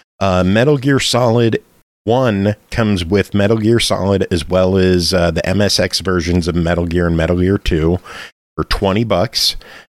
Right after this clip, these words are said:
Metal Gear Solid Two is twenty bucks. Metal Gear Solid Three is twenty bucks. Or if you buy the bundle for sixty, you also get the bonus content with the, the digital soundtrack, the,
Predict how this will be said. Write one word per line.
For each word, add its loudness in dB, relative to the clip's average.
Metal 2
Gear 0
Solid 0
Two 2
is -4
twenty 0
bucks. 0
Metal 2
Gear 0
Solid -2
Three 0
is -4
twenty -2
bucks. -4
Or 0
if -6
you 0
buy 0
the -2
bundle -2
for -4
sixty, -2
you 2
also 0
get -2
the -4
bonus -2
content -2
with -4
the, 2
the -4
digital -2
soundtrack, -2
the, 0